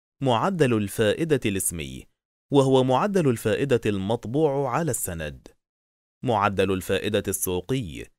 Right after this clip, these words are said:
وهو المعدل الذي يطلبه المستثمرون لإقراض نقودهم، ويمكن أن يتقلب معدل الفائدة السوقي بعد إصدار السند.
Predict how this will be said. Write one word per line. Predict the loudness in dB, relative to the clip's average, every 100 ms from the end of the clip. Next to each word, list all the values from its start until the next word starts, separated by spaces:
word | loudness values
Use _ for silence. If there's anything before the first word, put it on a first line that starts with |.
| _ _ _ 2
وهو | 4 4
المعدل | 4 2 0 0 0 0
الذي | 0 0 0 0
يطلبه | -2 -2 -2 0 -2
المستثمرون | -2 -6 -4 -6 -4 -4 -2 -2 -4 -2
لإقراض | 0 2 0 0 -2 0 0
نقودهم، | -2 -4 -4 -4 -4 -6 -8 -12 -16 _ _ _ -2
ويمكن | 0 2 0 -2 -2
أن | -2 0
يتقلب | 0 0 0 0 0 0 0
معدل | 0 -2 -4 -4 -2 -2 -2
الفائدة | -4 -2 -2 0 -2 -2
السوقي | -4 -2 -2 0 -2 -4 -6
بعد | -2 0 0
إصدار | -2 -2 -6 -2 -2 -2 -4
السند. | -6 -6 -6 -10 -12